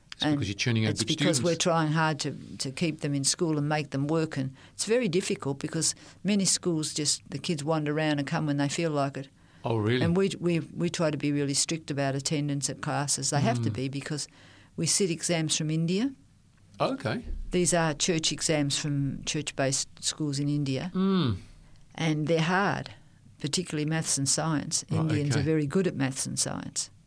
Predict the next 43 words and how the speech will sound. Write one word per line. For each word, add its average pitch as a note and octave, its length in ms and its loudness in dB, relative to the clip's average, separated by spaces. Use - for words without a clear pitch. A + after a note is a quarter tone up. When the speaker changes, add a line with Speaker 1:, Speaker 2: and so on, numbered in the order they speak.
Speaker 2:
So D3+ 220 2
our E3+ 140 4
kids D#3 280 0
struggle, D3+ 400 4
but C#3 180 -2
we, D3 260 -2
it D#3+ 120 -2
keeps G#3 320 2
the - 80 0
standard E3+ 420 2
up. - 220 -6
Speaker 1:
Yeah, A#2 140 -6
okay, D3+ 220 -8
Speaker 2:
I E3 140 2
start-, D3+ 40 4
Speaker 1:
fantastic. - 400 4
Speaker 2:
I D#3 100 2
started D#3 400 2
that D3+ 160 4
a C#3 80 4
long D#3 200 2
time C#3+ 220 0
ago C#3 360 0
Speaker 1:
Hmm. D3 160 0
Speaker 2:
because D3+ 260 2
I E3 80 6
wanted E3 320 2
some E3+ 260 2
way D#3 160 2
with C#3+ 160 0
English D3+ 380 0
medium D3+ 500 0
that - 180 -2
we F3 200 2
could D#3 400 -2
compare D#3 580 2
ourselves D3 720 0
and D3+ 140 2
know D#3 200 4
how D3 220 4
we C#3 120 2
were C3+ 60 0
going. C#3 500 0